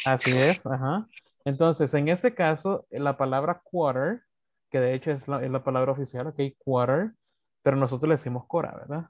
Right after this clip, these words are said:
<laughs> En ese caso es un, es, es, eh, es un cuarto de un dólar, ¿ok? Serían veinticinco centavos. En este caso, quince minutos es un cuarto de una hora,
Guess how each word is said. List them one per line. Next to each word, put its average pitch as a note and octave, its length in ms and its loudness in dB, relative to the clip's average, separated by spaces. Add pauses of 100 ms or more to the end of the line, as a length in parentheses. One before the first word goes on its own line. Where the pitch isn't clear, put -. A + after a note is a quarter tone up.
(140)
<laughs> C3 240 0 (380)
En D3 140 4
ese F3+ 240 4
caso F#3+ 260 4
es F#3 120 0
un, - 120 -4
es, D#3 240 2
es, D#3 460 0
eh, C3+ 240 -2
es C#3+ 140 -2
un D3+ 160 -2
cuarto D#3 420 4
de D3 60 4
un C3 180 -2
dólar, C#3 360 -2
¿ok? C#3+ 280 -4
Serían C#3 300 -2
veinticinco C3 520 -4
centavos. F#3+ 600 0 (500)
En C3 140 0
este C3 220 -2
caso, F3 280 -2
quince B2 300 -6
minutos D3+ 460 0
es C3 100 -6
un C3 140 -4
cuarto C3 400 2
de D3+ 80 4
una B2+ 280 -2
hora, - 280 -8